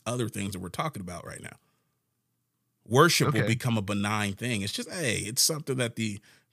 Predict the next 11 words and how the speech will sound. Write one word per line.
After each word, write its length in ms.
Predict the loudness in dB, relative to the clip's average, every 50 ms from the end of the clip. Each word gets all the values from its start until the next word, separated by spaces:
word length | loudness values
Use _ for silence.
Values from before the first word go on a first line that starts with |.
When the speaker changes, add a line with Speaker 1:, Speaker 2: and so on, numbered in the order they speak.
| _ -2
Speaker 1:
the 100 | -2 0
fuddy-duddies 720 | 2 2 2 4 2 0 0 0 -2 -2 -4 -4 -6 -6
do. 160 | -6 -6 -8 -10 _ _ _ _ _ _ _ _ _ _ _ _ _ _ _ _ _ _ _ _ _ 4
Speaker 2:
Uh-huh. 200 | 6 6 8 8
Speaker 1:
It's 200 | 6 4 4 4
something 360 | 6 6 6 4 4 2 2
that 140 | 2 2 0
the 80 | 0 0
superstitious 840 | 2 2 2 2 0 -2 -4 -4 -4 -2 -2 -4 -2 -2 -2 -2 -2
people 400 | -2 -2 -6 -6 -6 -10 -14 -14 -12
do. 160 | -10 -12 -12